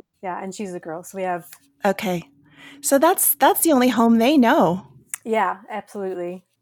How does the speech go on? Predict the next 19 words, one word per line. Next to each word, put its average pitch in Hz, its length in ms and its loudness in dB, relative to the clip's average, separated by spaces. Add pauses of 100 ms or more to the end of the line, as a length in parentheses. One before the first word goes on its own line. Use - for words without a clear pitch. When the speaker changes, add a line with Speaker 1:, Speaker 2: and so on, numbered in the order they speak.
Speaker 2:
And 240 160 4
are 240 100 4
they, 226 400 2
so 220 260 0
just 208 300 -2
real 185 160 0
quickly, 180 460 -6
family, 170 600 -4
mom, 170 320 -4
you're 180 140 -2
a 170 40 -2
mom, 170 440 -2 (400)
and 180 160 -2
those 180 460 0
kids 190 360 -4
must 175 360 -4
be, 170 320 -4 (480)
like, 175 200 -10
nineteen, 175 640 -6